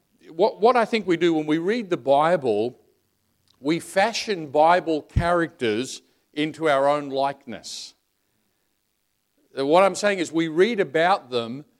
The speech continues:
and what we think is we all imagine how they would be. And we imagine how they would be according to how you are.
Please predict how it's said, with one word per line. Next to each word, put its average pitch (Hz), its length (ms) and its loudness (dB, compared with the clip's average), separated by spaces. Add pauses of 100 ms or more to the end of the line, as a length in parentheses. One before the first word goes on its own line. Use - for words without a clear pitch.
(260)
and 147 140 -2
what 220 200 4
we 202 160 0
think 208 380 -8
is 143 200 -2
we 175 160 2
all 208 180 2
imagine 170 680 -4
how 156 260 -4
they 135 200 -4
would 131 240 -8
be. 190 240 -2 (840)
And 165 180 -2
we 180 120 2
imagine 196 480 -2
how 180 200 -2
they 175 140 0
would 139 240 -6
be 165 240 2
according 156 420 -4
to 143 80 -4
how 147 160 -6
you 139 320 -6
are. 160 360 -4